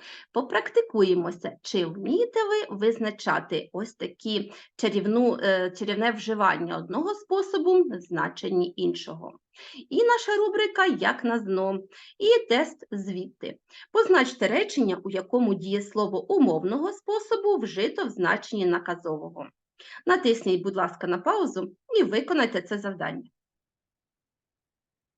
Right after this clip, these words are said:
Ну що, вгадали? Це варіант В. «Вже б покласти кін-, кінець всім незгодам і щоб кожен народ поважать».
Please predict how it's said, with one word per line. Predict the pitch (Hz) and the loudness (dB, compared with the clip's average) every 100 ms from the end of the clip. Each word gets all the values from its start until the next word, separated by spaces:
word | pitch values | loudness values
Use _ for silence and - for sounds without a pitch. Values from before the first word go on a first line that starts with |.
| _ - | _ -4
Ну | 220 | -2
що, | 247 - 208 | -2 -2 -2
вгадали? | 196 190 190 302 262 - _ _ _ | 0 -2 2 2 0 -6 _ _ _
Це | 185 | -8
варіант | 180 285 254 180 220 247 | -4 0 0 0 -2 -6
В. | 180 175 160 151 _ _ - - - | -10 -6 -6 -6 _ _ -20 -18 -6
«Вже | 214 247 | 0 0
б | 247 | 0
покласти | 233 233 240 214 - 196 | -4 0 2 2 0 -8
кін-, | 190 190 190 - - | -6 -6 -6 -10 -6
кінець | 220 202 180 - | 0 2 0 -2
всім | - 196 180 | -4 0 2
незгодам | 175 175 254 392 440 415 | 2 0 -6 -2 -2 -4
і | - | -6
щоб | - - - - | -8 -8 -10 -6
кожен | 294 415 427 254 | -4 -2 -2 0
народ | 170 190 208 - | 0 -2 -4 -6
поважать». | 185 185 185 170 160 - | -4 -4 -4 -4 -4 -6